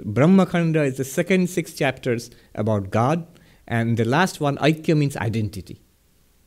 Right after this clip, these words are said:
Identity of the individual and the cosmic, of, of Jiva and Brahma. So anyway, the s-, same kind of idea which Madhusudan Saraswati took up. And so he says this whole thing is meant,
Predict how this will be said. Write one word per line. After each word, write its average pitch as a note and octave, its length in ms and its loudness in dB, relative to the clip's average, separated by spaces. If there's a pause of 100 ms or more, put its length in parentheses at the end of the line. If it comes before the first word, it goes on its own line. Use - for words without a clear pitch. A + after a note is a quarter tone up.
Identity A#2 600 0
of G2+ 120 -2
the G#2 80 0
individual A#2 540 2
and F#2+ 140 -2
the G2 60 -6
cosmic, F#2+ 500 -6
of, G2 340 -4
of G2+ 140 -4
Jiva A#2 600 -2
and F2+ 180 -6
Brahma. F2+ 360 -4 (720)
So A3 140 6
anyway, E3 180 8
the F#2+ 80 -2
s-, - 240 -4
same F3 240 6
kind C3 240 4
of B2 140 0
idea A2+ 340 4
which G#2+ 220 -2 (320)
Madhusudan A2+ 640 0
Saraswati G2 420 -6
took - 220 -6
up. - 80 -6 (1400)
And C#3+ 200 6
so E3+ 140 6
he D#3+ 140 8
says F3+ 300 2
this D#3+ 160 0
whole G3+ 420 4
thing D#3+ 300 2
is B2 200 0
meant, C#3 380 0